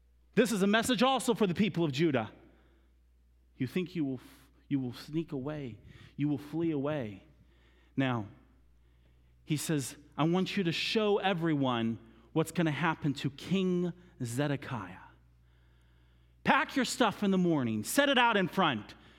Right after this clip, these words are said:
Everybody's gonna go, "Son of man, Ezekiel, where are you going?" Oh, he used to play with army men, and now he's packing his stuff.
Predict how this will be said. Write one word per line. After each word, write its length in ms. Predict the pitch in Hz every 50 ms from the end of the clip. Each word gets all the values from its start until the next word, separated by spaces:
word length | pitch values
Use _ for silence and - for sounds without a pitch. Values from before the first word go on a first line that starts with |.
| - - - - -
Everybody's 340 | 123 107 120 110 107 - -
gonna 180 | 107 98 98
go, 300 | - 110 92 90 92 - - - - - - - - _ _ _
"Son 280 | - - - - 90 85
of 100 | 90 117
man, 320 | 110 101 113 139 185 233 - - _ _ -
Ezekiel, 600 | - - - 98 104 101 101 - - 240 311 294 - -
where 160 | - 131 143 180
are 60 | 311
you 180 | 311 359 381
going?" 400 | 370 370 359 339 302 247 160 - - - - - - - - - - _ _ _ _ _ _ _ _ _ _ _ _ - - - - -
Oh, 80 | 147 127
he 120 | 117 117
used 260 | 110 107 123 123 -
to 80 | - 131
play 160 | - 156 165
with 100 | 180 180
army 220 | 180 196 214 202
men, 160 | 160 135 120 113
and 80 | 110
now 120 | 120 131 131
he's 120 | 117 -
packing 340 | - 123 - - - - 139
his 100 | 147 -
stuff. 400 | - - 320 294 - - -